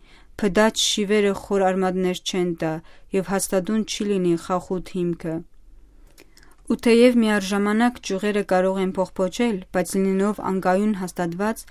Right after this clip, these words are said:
պիտի տարուբերվեն հողմից և հողմի ուժով էլ պիտի արմադախիլ լինեն։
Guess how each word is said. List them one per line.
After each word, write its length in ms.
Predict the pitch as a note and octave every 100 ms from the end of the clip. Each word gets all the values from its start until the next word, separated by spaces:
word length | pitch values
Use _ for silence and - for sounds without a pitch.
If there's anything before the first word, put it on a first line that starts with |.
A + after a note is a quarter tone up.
| - - -
պիտի 280 | A3+ A#3+
տարուբերվեն 840 | A#3+ G#3 G#3+ G#3 G#3+ G#3 G3+ A3+ G#3+
հողմից 540 | F#3+ F3+ F3+ E3+ -
և 180 | F#3 F#3+
հողմի 240 | F#3 G3+ G#3
ուժով 380 | F#3+ G3+ G#3 F#3+
էլ 120 | F#3+
պիտի 260 | G3 F3+ F#3
արմադախիլ 720 | F#3+ F#3+ F3+ F3+ - F#3+ F3
լինեն։ 320 | D#3+ D3+